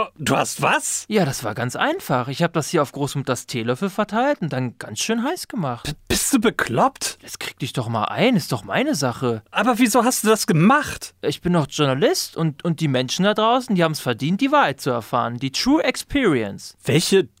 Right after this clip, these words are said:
Speaker 1: True Experience?
Speaker 2: Ja, die True Experience of Heroin. Du glaubst ja gar nicht, wie schnell das süchtig macht. Eine Spritze hatte ich jetzt und ich kann die nächste kaum erwarten. Das glaubst du einfach nicht.
Speaker 1: <laughs> Doch schon. Bei Heroin bist du im Prinzip nach einem Schuss schon abhängig.
Speaker 2: Ja, okay, aber das kann sich ja der Otto-Normalzuschauer von nebenan doch gar nicht vorstellen,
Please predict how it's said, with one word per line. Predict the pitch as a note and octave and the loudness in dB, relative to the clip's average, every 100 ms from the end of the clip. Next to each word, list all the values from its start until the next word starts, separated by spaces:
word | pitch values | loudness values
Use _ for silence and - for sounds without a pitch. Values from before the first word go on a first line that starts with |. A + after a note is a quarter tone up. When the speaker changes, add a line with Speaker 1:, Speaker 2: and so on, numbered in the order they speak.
| - | -8
Speaker 1:
True | - - D3+ B3+ G3+ | -6 2 6 6 6
Experience? | D#3 - - - A3 B3+ D3 A2+ G2 - | 2 -2 -6 0 4 6 6 4 0 -2
Speaker 2:
Ja, | - | -8
die | B2 B2+ | -8 -6
True | - G3+ F#3 | -2 0 2
Experience | D3+ - - G3 G3+ G3 - | 0 -4 -4 2 2 2 2
of | C#3 - | 0 2
Heroin. | E3+ D#3 D#3 C#4+ F3 A2 - _ _ - | 2 4 6 4 2 -4 -10 _ _ -12
Du | C#3 | -4
glaubst | D3 F3 | -2 0
ja | F#3+ | 0
gar | E3+ | 0
nicht, | E3+ D3 | 0 -2
wie | |
schnell | C#3+ F3 | -2 0
das | D3+ | 0
süchtig | - - A#2+ B2 | 0 -4 -4 -4
macht. | A2 - | -4 -2
Eine | F3+ B3+ | 0 2
Spritze | C#4 - C4 A3 | 2 2 0 2
hatte | B2 A#2+ | 0 0
ich | C#3 | -2
jetzt | E3+ - | -2 -2
und | |
ich | C3 | -6
kann | - D3+ | -4 -2
die | |
nächste | D3 D#3+ - | -2 -2 -6
kaum | - G3+ B3+ | -4 -2 -2
erwarten. | G#3+ G3+ F#3+ F#3 F#3+ F3 - _ | -2 -2 0 -2 -4 -16 -16 _
Das | - - | -10 -8
glaubst | - F3 B3 - | 0 0 0 0
du | C#3+ B2+ | 0 0
einfach | A2+ B2 A#2 A#2 | -2 -4 -6 -4
nicht. | A2+ C#3 G3 | 2 2 4
Speaker 1:
<laughs> | |
Doch | F3 F#3+ | 0 0
schon. | - D#3 A#3+ A#2 | 2 4 6 4
Bei | B2 | 4
Heroin | B2 E3 F3 F3+ A#3 | 4 4 4 6 6
bist | F3 - | 6 4
du | |
im | E3 | 4
Prinzip | C#3+ D#3+ - G3+ | 4 2 4 2
nach | D3 C#3 | 4 2
einem | - D3 G#3+ F3 | 2 2 4 6
Schuss | C#3 A3 C4 | 4 2 2
schon | D#3 B2 | 2 4
abhängig. | B2+ - B2+ A2 F#2+ B2 | 2 2 2 2 0 -4
Speaker 2:
Ja, | A#2+ | -4
okay, | C3+ - F3+ | -2 2 2
aber | E3 B2 | 4 2
das | B2 | 0
kann | - C#3+ | -2 -4
sich | D3+ D#3 | -2 -2
ja | |
der | C#3 C3 B2 | 2 2 2
Otto-Normalzuschauer | C#3 - C#3 C3 C3 D#3 - C#3+ C#3+ C#3 | 0 -2 0 0 2 0 -2 -2 0 0
von | C#3 C3+ | 0 -4
nebenan | C3+ B2+ C3 | -4 -4 -4
doch | C3 | -4
gar | B2+ | -6
nicht | B2 - | -8 -6
vorstellen, | C3+ F#3 - A#2+ A#2 A2+ | -2 -2 -2 -4 -4 -10